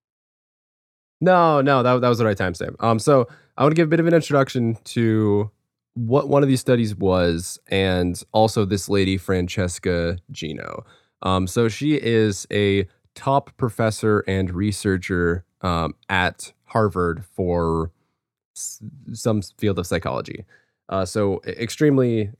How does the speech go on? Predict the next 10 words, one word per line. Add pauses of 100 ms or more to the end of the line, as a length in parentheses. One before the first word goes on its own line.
um,
prestigious,
extremely (240)
respected
in
her
field. (300)
Uh,
apparently
some,